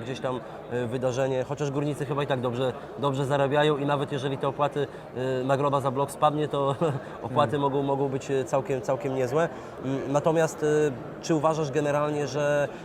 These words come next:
Speaker 1: będziemy mieli w tej hossie taki prawdziwy alt season? Bo coraz więcej osób mówi, że okej, może być hossa, ale to mogą być krótkie trendy. Zobacz, że teraz, kiedy tak naprawdę,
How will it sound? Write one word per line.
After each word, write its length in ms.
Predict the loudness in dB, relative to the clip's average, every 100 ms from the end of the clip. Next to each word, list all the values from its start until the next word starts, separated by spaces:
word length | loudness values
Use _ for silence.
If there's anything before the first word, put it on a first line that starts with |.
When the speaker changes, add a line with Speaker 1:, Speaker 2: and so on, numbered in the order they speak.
| -4
Speaker 1:
będziemy 320 | 0 2 2
mieli 380 | 2 0 -2 -4
w 120 | -4
tej 140 | -4 -2
hossie 360 | -2 -2 -4
taki 240 | -2 -4 -4
prawdziwy 540 | -4 -2 0 0 0 0
alt 200 | 0 0
season? 300 | -4 -4 -2
Bo 100 | -2
coraz 260 | -2 -2
więcej 260 | -2 -2 -2
osób 280 | -4 -4 -6
mówi, 300 | -2 -2 -2 -6 -12 -6
że 260 | 0 0 0
okej, 340 | 2 2 4
może 240 | 2 0
być 160 | -2 -2
hossa, 340 | -4 -2 -2 2
ale 200 | 2 2
to 100 | 0
mogą 240 | 0 0
być 160 | -2 -4
krótkie 340 | -4 -4 -4
trendy. 360 | -2 0 0 -4 -8 -14 -4
Zobacz, 240 | 0 0
że 80 | 0
teraz, 260 | 0 0 0
kiedy 180 | -2 -2
tak 140 | -2
naprawdę, 560 | 0 0 2 4 2